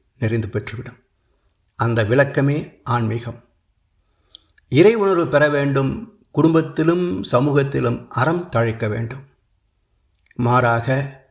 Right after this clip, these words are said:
ஆணவத்திற்கு அடிமையாகி துர்க்குணங்களுக்கு இடமளித்து விட்டால் மனம் தன் சுதந்திரத்தை இழந்துவிடும். பிறகு விளக்கம் சொல்லவும் முடியாது, விடுதலை என்பதும் கிடையாது.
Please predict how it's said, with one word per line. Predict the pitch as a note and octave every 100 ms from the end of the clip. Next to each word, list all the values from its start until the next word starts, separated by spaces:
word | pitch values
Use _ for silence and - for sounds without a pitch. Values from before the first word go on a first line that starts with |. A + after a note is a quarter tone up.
| _ _ _ _ _ -
ஆணவத்திற்கு | B2 C#3 C3+ C3 C3 - B2+
அடிமையாகி | B2 C3+ D3 C#3+ B2 A#2 C3 C3+ - - _ _ _ _ _ B2
துர்க்குணங்களுக்கு | D#3 C#3 D3 G3 F#3+ F3+ D3+
இடமளித்து | C#3+ D#3 C#3+ C#3
விட்டால் | B2 A2+ A#2+ A#2 A2 - _ - _ _ _ -
மனம் | B2 C3 F3 F3 -
தன் | C#3+ B2+
சுதந்திரத்தை | - C3+ F3+ D#3+ C#3 - C#3
இழந்துவிடும். | A2+ A2 A2+ G#2+ A2 - _ _ _ _ _ _ _ _ _
பிறகு | - B2+ A#2
விளக்கம் | A2 C#3 C#3 D3 C#3+
சொல்லவும் | C#3+ C#3 C#3+
முடியாது, | C#3 D3 D3 C#3+ F3+ A#2+ - - _ _ _ _
விடுதலை | A#2 A#2+ C3 C3+
என்பதும் | B2 A2+ A#2 E3+ - -
கிடையாது. | A2+ A2+ A2 A2